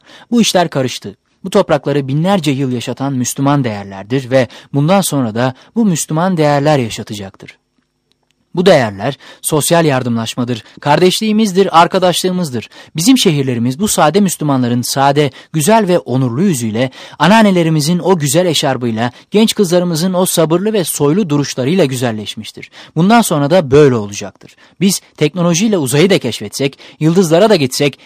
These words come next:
yine bu sade Müslümanlığı bulacağız. Çünkü bölüşüm, eşitlik ve kardeşlik temel değerlerimizdir. Bütün bunların Müslüman olduğunu söyleyen insanların holdinglerinde infilak etmesi, herkesin yüzüne pis yara parçalarının, pisliklerin,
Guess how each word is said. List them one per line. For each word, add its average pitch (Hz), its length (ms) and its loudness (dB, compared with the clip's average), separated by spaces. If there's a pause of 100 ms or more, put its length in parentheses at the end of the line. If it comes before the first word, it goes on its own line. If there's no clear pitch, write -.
(100)
yine 240 200 6
bu 214 100 2
sade 180 360 4
Müslümanlığı 139 600 2
bulacağız. 101 460 -10 (200)
Çünkü 233 280 2
bölüşüm, 151 400 2 (180)
eşitlik 208 380 -4
ve 185 120 2
kardeşlik 135 600 -2
temel 143 360 2
değerlerimizdir. 101 800 -10 (420)
Bütün 262 220 4
bunların 165 300 4
Müslüman 180 460 0
olduğunu 120 320 -2
söyleyen 107 400 -10
insanların 110 500 -6
holdinglerinde 127 680 -2
infilak 135 360 -4
etmesi, 135 440 -6 (260)
herkesin 208 480 0
yüzüne 143 300 -2
pis - 320 -10
yara 143 160 0
parçalarının, 113 680 -4 (180)
pisliklerin, 147 600 -4